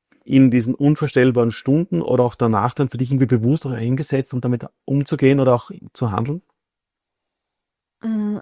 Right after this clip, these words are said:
Speaker 2: aus dem Sport, glaub ich, weniger, weil's, ja, klar, man versucht, man geht halt im Sport irgendwie über seine eigenen Grenzen und ist vielleicht, was, was die Schmerzgrenze betrifft, jetzt ein bisschen, ähm, ja,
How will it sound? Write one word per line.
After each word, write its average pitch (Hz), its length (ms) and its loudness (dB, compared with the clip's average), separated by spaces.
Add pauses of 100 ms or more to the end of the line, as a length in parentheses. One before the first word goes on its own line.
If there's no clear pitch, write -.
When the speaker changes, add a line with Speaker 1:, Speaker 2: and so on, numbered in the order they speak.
(120)
Speaker 2:
aus 196 260 2
dem 254 80 0
Sport, - 480 -2
glaub 208 160 2
ich, 202 240 -2
weniger, 190 560 2
weil's, 190 520 -4 (880)
ja, 185 120 -4
klar, 180 200 0
man 185 180 0
versucht, - 380 -6
man 190 280 2 (920)
geht 196 180 6
halt 214 140 -2
im 196 100 2
Sport 185 280 0
irgendwie 190 240 0
über 180 120 -2
seine 175 200 -4
eigenen 180 300 -2
Grenzen 208 600 0
und 190 180 2
ist 190 160 0
vielleicht, 180 600 -2
was, - 360 -8
was 175 160 -6
die - 140 -6
Schmerzgrenze 185 760 -2
betrifft, - 560 -4
jetzt - 160 -8
ein 190 80 -2
bisschen, 185 340 -2 (1000)
ähm, 175 400 0 (240)
ja, 170 300 -2